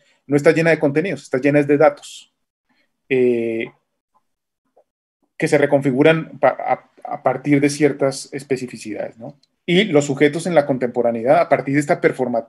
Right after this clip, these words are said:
performatividad del sujeto, de la pregunta de "¿qué quiero ser en este momento?", eh, "¿cómo puedo representar lo que quiero ser?", eh, mujer, blanca, lesbiana,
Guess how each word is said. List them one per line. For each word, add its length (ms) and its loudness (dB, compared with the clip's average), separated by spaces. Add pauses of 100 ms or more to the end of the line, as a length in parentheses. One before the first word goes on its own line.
(140)
performatividad 720 -2
del 140 -4
sujeto, 500 -4 (300)
de 120 -2
la 100 4
pregunta 340 0
de 180 0
"¿qué 160 2
quiero 260 2
ser 380 0 (380)
en 120 -4
este 140 -4
momento?", 540 -2 (300)
eh, 340 -8 (120)
"¿cómo 340 0
puedo 280 6
representar 720 -2 (240)
lo 160 -4
que 100 -4
quiero 240 0
ser?", 320 -2 (460)
eh, 500 -8 (1400)
mujer, 360 2
blanca, 320 2
lesbiana, 640 0